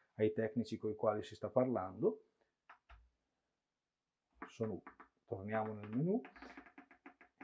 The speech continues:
Come impostazione successiva abbiamo l'impostazione del nome operatore. Usciamo da questo menu e andiamo a vedere,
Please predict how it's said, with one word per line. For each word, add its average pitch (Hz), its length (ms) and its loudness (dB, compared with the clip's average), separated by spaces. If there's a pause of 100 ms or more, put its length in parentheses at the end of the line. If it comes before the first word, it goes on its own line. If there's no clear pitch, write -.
(640)
Come 143 520 10 (160)
impostazione 117 640 0
successiva 123 680 2
abbiamo 107 520 2 (460)
l'impostazione 117 840 6
del 110 160 4
nome 117 240 4
operatore. 110 760 0 (1040)
Usciamo 127 500 6
da 110 80 2
questo 127 320 2
menu 180 520 4
e 120 80 -2
andiamo 123 320 4
a 120 40 4
vedere, 120 640 6